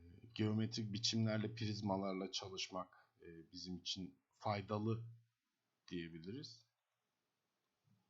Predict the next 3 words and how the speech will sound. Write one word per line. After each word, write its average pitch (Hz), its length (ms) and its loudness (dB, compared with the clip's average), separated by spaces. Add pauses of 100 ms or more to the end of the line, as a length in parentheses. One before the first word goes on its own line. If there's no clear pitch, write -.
(1900)
Yani 90 260 -6
burada, 110 460 0 (680)
e, 98 60 -6